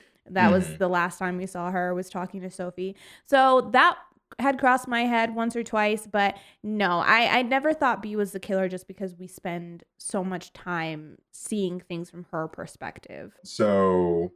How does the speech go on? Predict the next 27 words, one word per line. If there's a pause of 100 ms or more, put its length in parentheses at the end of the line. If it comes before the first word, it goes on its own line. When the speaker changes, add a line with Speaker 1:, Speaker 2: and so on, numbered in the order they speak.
Speaker 2:
who,
who
did
you
think (100)
for
the
longest
time
was
the
killer?
Was
it
Sophie? (160)
Speaker 1:
Yeah, (140)
honestly,
Sophie
was
my
number
one. (460)
Speaker 2:
Okay.
Speaker 1:
I,
I
thought
that